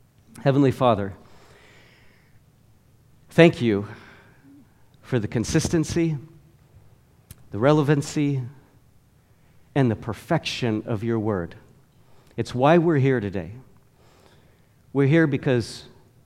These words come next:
in faith we believe that you have communicated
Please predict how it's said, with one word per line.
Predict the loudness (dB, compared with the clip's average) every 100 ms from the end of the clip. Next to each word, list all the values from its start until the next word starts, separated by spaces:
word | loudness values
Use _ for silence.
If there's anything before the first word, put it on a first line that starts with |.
| _ _ 0
in | 2 2
faith | 0 4 4 4
we | 0 0 0
believe | 0 0 2 2 -2 -10 -20 -20 _ _ _ _ _ _ _ _
that | -2 0
you | 0 4 6 6
have | 4 0 -2
communicated | -4 0 2 2 0 -2 -2 -2 -4 -8